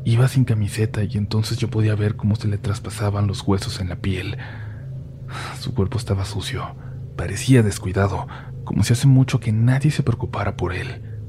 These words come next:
Estaba jugando con los cables de electricidad. Todos los demás habían vuelto a la misa. Yo era la única viendo al niño.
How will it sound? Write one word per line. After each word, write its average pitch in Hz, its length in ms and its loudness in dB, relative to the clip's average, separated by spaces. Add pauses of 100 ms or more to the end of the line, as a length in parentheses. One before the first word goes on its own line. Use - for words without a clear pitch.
(680)
Estaba 104 300 2
jugando 101 480 2
con 104 120 -4
los - 140 -6
cables 98 340 -2
de - 60 -8
electricidad. - 840 -6 (840)
Todos 135 240 -2
los 143 140 2
demás 110 340 4
habían 110 180 4
vuelto 98 260 0
a 95 40 0
la 95 60 2
misa. 92 480 -2 (680)
Yo 107 140 -2
era 110 80 0
la 117 160 0
única 131 360 2
viendo 113 280 4
al 107 120 2
niño. 101 380 0